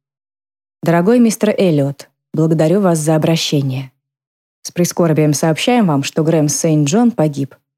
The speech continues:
Его останки были найдены в сгоревших развалинах дома на Йорк Террас Ист. У нас есть основания полагать, что он был убит в другом месте, а тело было подброшено с целью инсценировки смерти от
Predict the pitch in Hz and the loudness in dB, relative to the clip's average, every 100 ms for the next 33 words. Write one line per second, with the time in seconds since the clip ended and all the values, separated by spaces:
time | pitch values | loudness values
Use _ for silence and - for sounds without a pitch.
0 | _ _ _ _ - 160 165 156 170 160 | _ _ _ _ -4 0 0 0 0 0
1 | 151 160 160 160 160 151 151 151 151 156 | 0 0 2 2 2 2 0 0 0 0
2 | 160 151 147 160 156 151 147 147 151 180 | 0 -2 -4 -2 0 0 2 2 2 0
3 | 202 151 143 143 156 156 - - 147 147 | 2 2 2 2 0 -2 -6 -4 -2 -2
4 | - - 143 - - _ _ _ _ _ | -4 -6 -6 -8 -14 _ _ _ _ _
5 | _ _ - 175 170 - 170 - 165 170 | _ _ -4 0 0 0 0 0 0 0
6 | 165 165 165 160 170 165 160 151 - - | 2 2 2 2 2 2 2 -2 -2 0
7 | 165 156 156 160 160 147 143 160 156 143 | 0 2 2 2 0 0 0 0 0 2
8 | 147 202 - - 135 - _ _ - - | 2 2 0 -6 -10 -12 _ _ -6 0
9 | 254 208 156 151 160 151 185 202 175 147 | 2 2 2 0 0 0 0 2 0 0
10 | - 165 151 143 - 156 151 151 - 156 | 0 0 2 0 0 0 2 0 -2 -2
11 | 185 214 - 160 147 | 0 0 0 0 0